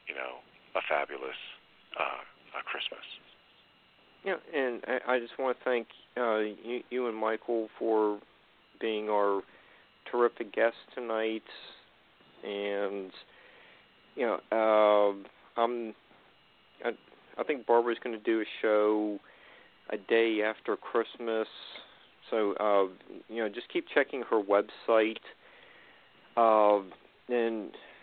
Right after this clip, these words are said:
Speaker 2: I'm, I, um, next show I'm gonna be doing is, I think,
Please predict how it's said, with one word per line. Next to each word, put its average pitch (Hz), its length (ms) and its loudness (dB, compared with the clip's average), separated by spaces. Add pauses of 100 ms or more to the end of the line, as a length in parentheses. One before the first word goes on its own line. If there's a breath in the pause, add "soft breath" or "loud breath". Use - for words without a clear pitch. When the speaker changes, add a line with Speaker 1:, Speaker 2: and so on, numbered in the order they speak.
(260 loud breath)
Speaker 2:
I'm, 120 260 0 (960)
I, 123 120 -2 (500)
um, 113 460 0 (260)
next 127 160 -2 (240)
show 117 180 6
I'm 113 140 0
gonna 117 120 -4
be 104 140 -8
doing 104 460 -4
is, 95 320 -2 (160)
I 101 60 -6 (140)
think, 120 240 -4